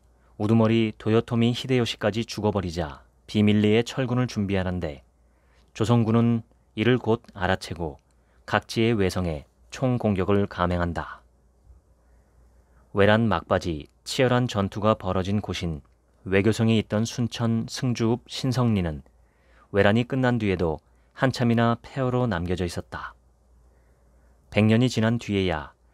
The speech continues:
하나둘 사람들이 들어가 살기 시작했다. 그런데 그곳에 들어가 살게 된 사람들은 하나같이 괴이한 일을 겪었다. 밤마다 집 밖에서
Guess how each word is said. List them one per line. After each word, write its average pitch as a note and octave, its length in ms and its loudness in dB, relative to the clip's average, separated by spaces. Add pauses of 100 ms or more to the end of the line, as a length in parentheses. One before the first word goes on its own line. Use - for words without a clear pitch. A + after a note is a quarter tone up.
(120)
하나둘 A#2+ 580 0
사람들이 A#2+ 520 0
들어가 F#2+ 520 0
살기 A2+ 360 -2
시작했다. - 680 -8 (1400)
그런데 E2+ 420 0 (560)
그곳에 A#2 320 2
들어가 A#2 260 2
살게 A2+ 300 0
된 A#2 160 2
사람들은 F#2+ 600 -4 (480)
하나같이 B2 460 2
괴이한 A2 440 0
일을 F#2 200 0
겪었다. - 640 -10 (1160)
밤마다 F2 560 0 (240)
집 - 180 -6
밖에서 G#2+ 600 0